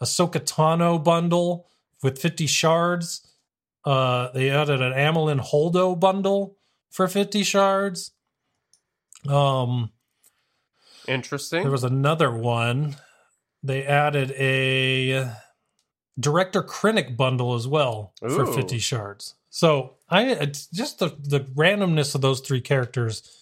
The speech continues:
Speaker 1: that they added bundles to.
Speaker 2: Yeah.
Speaker 1: I wanted to mention just because why, you know?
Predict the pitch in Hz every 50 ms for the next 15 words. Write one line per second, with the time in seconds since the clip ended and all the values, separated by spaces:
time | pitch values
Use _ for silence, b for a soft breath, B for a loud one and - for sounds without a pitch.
0 | b b b _ 135 131 139 131 123 123 127 139 131 127 117 113 110 120 117 120
1 | 113 107 107 - - - 131 117 110 107 101 b b b b - 113 107 104 104
2 | - _ - 127 120 117 123 120 120 113 104 117 113 120 120 120 117 117 - -
3 | 120 107 107 107 143 135 139 - - 151 143 - 147 139 135 127 120 - - -
4 | _ _ _ _ _ _ _ _ _ _ _ _ _ _ _ _ _ _ _ _
5 | _ _ _ _ _ _ _ _ _ _ - 127 127 131 123 113 101 104 104 -
6 | _ _ _ _ _ - 131 131 123 123 123 131 143 139 127 127